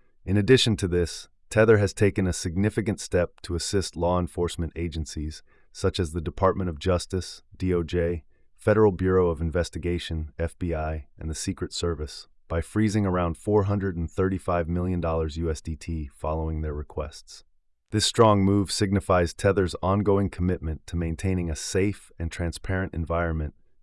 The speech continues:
within the cryptocurrency industry. Through these actions, Tether is not only working in unison with government agencies to prevent financial crimes,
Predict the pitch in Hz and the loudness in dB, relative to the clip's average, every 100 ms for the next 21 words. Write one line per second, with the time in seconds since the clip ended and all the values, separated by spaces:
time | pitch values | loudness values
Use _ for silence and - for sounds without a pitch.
0 | _ 85 92 82 - 98 - 82 - 82 | _ -4 -2 -2 -2 -4 -2 -4 -4 -6
1 | 76 - 76 80 76 - - 85 - _ | -6 -8 -8 -6 -8 -10 -14 -16 -18 _
2 | _ _ _ _ _ _ _ - _ 107 | _ _ _ _ _ _ _ -20 _ 2
3 | 117 113 98 101 98 - 98 92 - - | 4 6 8 8 6 2 0 -2 -6 -16
4 | - 104 104 90 95 98 98 92 98 - | 2 6 6 6 4 4 2 4 2 2
5 | 90 87 90 98 90 - 80 78 - 95 | -2 0 0 0 0 -2 -4 -6 -2 0
6 | 90 90 80 90 85 82 - 78 73 - | 2 0 0 -4 -2 -4 -4 -8 -8 -10
7 | - 78 90 - 85 80 85 80 80 - | -10 -4 -4 -4 -6 -4 -4 -4 -8 -6
8 | 85 82 78 73 | -4 -2 -4 -6